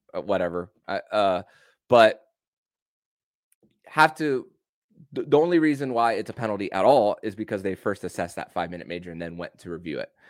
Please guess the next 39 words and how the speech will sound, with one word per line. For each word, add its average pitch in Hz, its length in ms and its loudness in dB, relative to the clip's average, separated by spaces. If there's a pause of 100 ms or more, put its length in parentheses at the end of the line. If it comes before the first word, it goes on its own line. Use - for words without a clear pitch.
(420)
And 95 500 2 (920)
took 160 180 0
a - 20 0
lot 226 140 4
of - 80 -4
time, 151 280 -2
too. 156 240 -6 (720)
Let's 123 140 -8
not 156 140 0
forget 135 260 -2
that. 82 200 -8 (400)
If 113 160 -10
you 117 80 -4
watch 113 240 0
this 110 160 -14
game, 92 260 -10 (240)
if 110 140 -8
you 113 60 0
happen 110 160 -2
to 110 60 -2
watch 92 200 -6
this 95 140 -16
game, 69 180 -18 (580)
it 113 100 -8
took 139 120 -4
a 139 40 -4
while 95 320 -2 (100)
for 104 140 -4
them 92 200 -4
to 95 100 -12
get 90 260 -4
the, 85 320 -2
the 92 100 -8
verdict. 85 440 -6 (580)
And 104 380 2 (1200)
I, 120 140 2
I, 127 360 2
I 123 40 4
don't, 135 220 -2